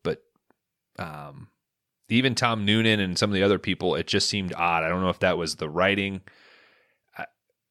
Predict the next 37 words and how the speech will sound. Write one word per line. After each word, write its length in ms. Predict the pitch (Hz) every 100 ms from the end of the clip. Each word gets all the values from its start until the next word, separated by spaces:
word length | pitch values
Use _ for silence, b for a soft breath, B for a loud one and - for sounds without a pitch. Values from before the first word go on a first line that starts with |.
| _
so 200 | - 98
I'd 140 | 87 117
be 80 | 165
interested 280 | 175 160
to 60 | 131
see 220 | - 127
what, 260 | 120 101 - _ _
what 200 | 104 82
Ty, 260 | - 101 95 90
like, 180 | 101 90
I, 160 | 95 113 -
I 80 |
might 240 | 117 131 -
even 280 | 117 104 95
look 240 | 95 92
up 200 | 95 82
and 140 | 87 87
see, 340 | - 98 87
is 100 | 87
there 140 | 85 87
an 80 |
interview 360 | 87 95 90 87
with 120 | 82
Ty 220 | - 87
West 280 | 82 82 -
kinda 160 | 92 80
talking 400 | - 85 82 82
about 240 | 80 78
this? 220 | 82 80
Maybe 240 | 98 104 107
he 100 | 104
was 140 | 90
going 280 | 78 90 87
for 140 | -
something 540 | - 87 85 87 80 78 _ _ _ _ _ _
even 260 | 101 87 82
extra, 600 | 87 82 - 82 78 -